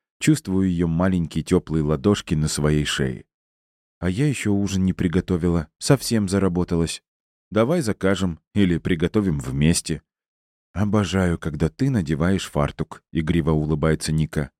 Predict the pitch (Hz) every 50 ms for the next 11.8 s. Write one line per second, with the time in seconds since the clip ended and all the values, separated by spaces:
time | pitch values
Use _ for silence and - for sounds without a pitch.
0 | _ _ - 92 92 87 82 - - - - 120 127 - - - 110 107 - _
1 | - 71 71 65 55 73 - - - _ _ _ _ _ _ _ _ _ _ _
2 | _ _ _ _ _ _ _ _ - 87 82 78 85 90 - - - - 87 87
3 | 76 92 90 - 98 92 85 - 87 80 78 - - 104 - - - _ _ _
4 | _ _ _ _ - 80 80 71 - 80 76 - 82 80 76 - - 85 104 127
5 | 110 73 65 - _ _ _ 92 92 95 101 117 - - 151 147 147 127 95 92
6 | 95 - - 107 107 104 - - 110 107 107 90 73 71 73 71 69 69 - _
7 | _ _ _ _ _ _ _ _ _ _ _ _ _ _ - 80 92 92 87 87
8 | 87 80 - - 85 78 - 80 78 80 98 117 120 - - 120 113 - _ _
9 | - 87 92 80 73 - 139 147 - - 107 101 101 101 104 104 98 98 101 -
10 | - - 104 107 120 123 120 110 113 113 95 92 98 95 101 104 - - 90 82
11 | 87 82 - _ - 92 92 92 - - - 90 78 67 62 57